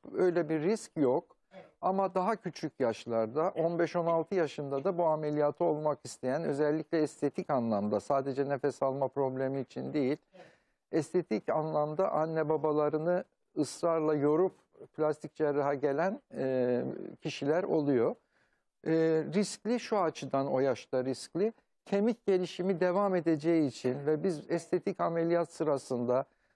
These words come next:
kemiğin bazı gelişme noktalarına dokunduğumuz için ileride tekrar deformitelere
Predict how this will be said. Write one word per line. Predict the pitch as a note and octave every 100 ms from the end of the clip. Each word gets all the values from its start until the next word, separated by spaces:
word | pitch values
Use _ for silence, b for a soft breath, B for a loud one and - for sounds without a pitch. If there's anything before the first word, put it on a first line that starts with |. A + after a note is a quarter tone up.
| _ _ _
kemiğin | - F3 F3 G3+ F#3
bazı | F3+ E3+
gelişme | D#3+ E3+ D#3+ - F3+ F#3
noktalarına | E3 - D3+ D3 C#3 C#3 C#3 D#3+ - _ _ D3+
dokunduğumuz | D3 - D3+ D3 D3+ F3+ D3+
için | A2+ - E3 A3+ _ _ _ _ _ -
ileride | F#3 F#3+ F#3 F#3+
tekrar | A3 A3 G#3+ F3 D#3+
deformitelere | D#3 - D#3+ D3+ D3 C#3+ D#3 D3+ D3+ F#3+ G#3